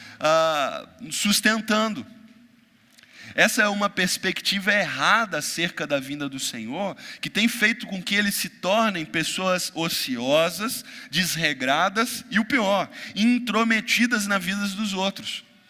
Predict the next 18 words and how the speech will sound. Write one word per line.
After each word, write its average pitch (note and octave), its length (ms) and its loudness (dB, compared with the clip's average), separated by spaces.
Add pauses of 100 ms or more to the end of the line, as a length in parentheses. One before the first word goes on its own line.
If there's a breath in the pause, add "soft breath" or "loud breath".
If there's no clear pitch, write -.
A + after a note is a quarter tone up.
(340 loud breath)
Olha G3 180 6
o F#3 40 -8
capítulo D#3 420 -2
três, D3+ 640 -2 (200)
agora B2 260 0
de - 80 -6
segunda A#2 340 -6
Tessalonicenses, A2+ 920 -6
versículo A#2+ 520 -6
onze. G2+ 420 -4 (460 loud breath)
"Pois D#3+ 180 0
ouvimos E3 800 -4
que - 80 -4
alguns D3 400 0
de F#3 80 -2
vocês E3 560 -2
estão C#3 360 -6
ociosos, C#3 720 -4